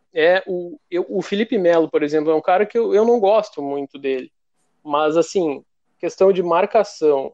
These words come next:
e, e de enxergar o jogo é, é superior a muitos jogadores do futebol brasileiro aí. E esses caras, eles, eles vão decidir um jogo quando, quando tiver espaço. O Rafael Veiga ontem, nossa,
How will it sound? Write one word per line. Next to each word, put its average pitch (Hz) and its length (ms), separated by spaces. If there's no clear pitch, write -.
e, 147 360
e - 20
de 151 140
enxergar 156 500
o 185 140
jogo 147 560
é, 139 580
é 143 40
superior 160 600
a 180 120
muitos 175 520
jogadores 147 560
do 139 100
futebol 143 440
brasileiro 139 500
aí. 131 200
E 151 120
esses 165 260
caras, 185 600
eles, 175 440
eles 170 260
vão 185 180
decidir 156 480
um 143 140
jogo 139 380
quando, 143 680
quando 156 240
tiver 151 300
espaço. 143 560
O 143 40
Rafael 143 320
Veiga 175 340
ontem, 165 320
nossa, 156 500